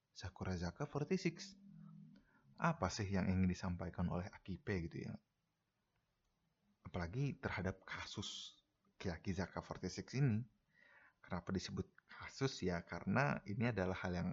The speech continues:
sangat amat disayangkan. Apalagi perubahan nama dari Keyakizaka forty-six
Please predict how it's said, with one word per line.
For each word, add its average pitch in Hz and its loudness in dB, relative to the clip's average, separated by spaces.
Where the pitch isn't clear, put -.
sangat - 0
amat - 4
disayangkan. 113 2
Apalagi 104 0
perubahan 90 2
nama 90 4
dari 87 0
Keyakizaka 90 -2
forty-six - -6